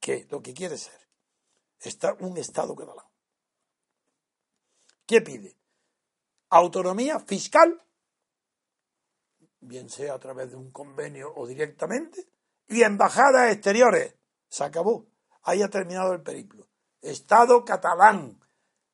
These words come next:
embajada y fisco. ¿Qué tiene que ver eso con el nacionalismo catalán? Cero. No hay nacionalismo catalán, no es verdad.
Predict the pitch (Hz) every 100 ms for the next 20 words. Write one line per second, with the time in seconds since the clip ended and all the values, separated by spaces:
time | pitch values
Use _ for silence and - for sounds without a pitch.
0 | _ _ _ 147 147 135 - 220 226 233
1 | 165 143 196 - _ _ _ _ _ _
2 | _ _ _ _ _ - 170 180 180 180
3 | 165 156 170 175 135 185 165 190 196 196
4 | 208 202 226 220 233 285 269 277 277 302
5 | 339 _ _ _ - 302 220 - _ _
6 | _ _ _ _ _ _ _ _ _ _
7 | _ _ _ _ - _ - 196 220 240
8 | 247 254 240 233 170 214 202 214 233 240
9 | 220 196 208 208 196 247 208 220 220 233
10 | 156